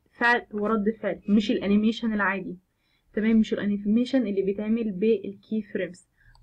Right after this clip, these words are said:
طيب هو بيتعمل إزاي؟ نتخيل مثلًا لو إحنا عندنا كورة، تمام؟ كورة بالشكل ده، آه،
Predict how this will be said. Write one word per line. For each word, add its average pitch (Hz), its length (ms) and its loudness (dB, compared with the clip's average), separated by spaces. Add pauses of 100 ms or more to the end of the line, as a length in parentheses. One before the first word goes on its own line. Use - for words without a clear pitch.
طيب 202 280 2 (120)
هو 226 140 2
بيتعمل 226 520 0
إزاي؟ 180 440 -2 (500)
نتخيل 240 580 2
مثلًا 240 280 0
لو 208 160 -2
إحنا 226 220 -4
عندنا 226 500 2 (200)
كورة، 254 360 4 (440)
تمام؟ 240 340 2 (680)
كورة 196 320 -2 (400)
بالشكل 202 480 -8
ده، 127 160 -6 (760)
آه، - 560 -6